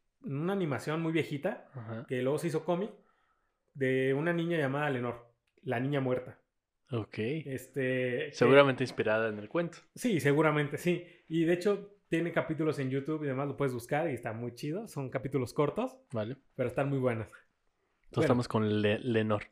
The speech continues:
Speaker 2: Bueno,
Speaker 1: Vamos,
Speaker 2: Lenor.
Speaker 1: vamos con la, <laughs> la Leonor.
Speaker 2: Ajá.
Speaker 1: Es que es la versión mexicana.
Speaker 2: La versión mexicana.
Speaker 1: Sí. Ok. La historia transcurre en la famosa calzada de Fray Antonio,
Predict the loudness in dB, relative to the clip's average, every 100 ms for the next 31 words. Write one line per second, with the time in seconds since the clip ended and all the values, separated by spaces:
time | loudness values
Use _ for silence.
0 | _ 2 2 4 4 4 2 2 0 2
1 | 4 2 2 -2 4 2 4 2 4 4
2 | 4 4 2 0 -4 -6 -12 -6 -4 -4
3 | -6 -6 -2 0 0 -2 -4 -8 -12 -8
4 | 0 2 2 2 0 0 -2 -2 -4 -10
5 | _ _ _ _ _ _ _ _ _ _
6 | _ _ -10 -4 -2 -4 -8 -20 _ _
7 | _ _ 0 2 2 2 2 4 4 4
8 | 2 0 0 0 0 -2 -2 -2 0 4
9 | 4 2 0 -2 -2 -4 -6